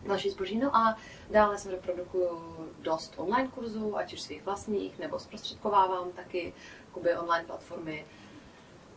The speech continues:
A učím offline, ať už, eh, kdysi jsem třeba učila na vešce, teď aktuálně ne, mám miminko pětiměsíční, a, ale neustále teda jakoby i nadále na mateřský.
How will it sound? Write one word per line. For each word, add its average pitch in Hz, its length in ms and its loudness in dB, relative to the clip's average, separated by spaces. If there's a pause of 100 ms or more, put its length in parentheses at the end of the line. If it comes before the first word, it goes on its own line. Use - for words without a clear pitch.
A 196 200 8
učím 180 420 6
offline, 165 560 0
ať 160 200 -6
už, - 260 -2
eh, 156 220 2 (560)
kdysi 151 320 0
jsem 147 180 -12
třeba 143 220 -8
učila 143 380 -10
na - 100 -4
vešce, 220 400 0
teď - 140 -6 (120)
aktuálně 147 440 -2
ne, 190 260 0
mám 143 380 -2
miminko 202 640 4 (340)
pětiměsíční, 180 760 -4 (460)
a, 151 340 0 (320)
ale 147 220 -4
neustále 151 540 -4 (120)
teda 147 220 -10
jakoby 147 260 -6
i 143 100 -4
nadále 143 420 -8
na 143 60 -10
mateřský. - 480 -14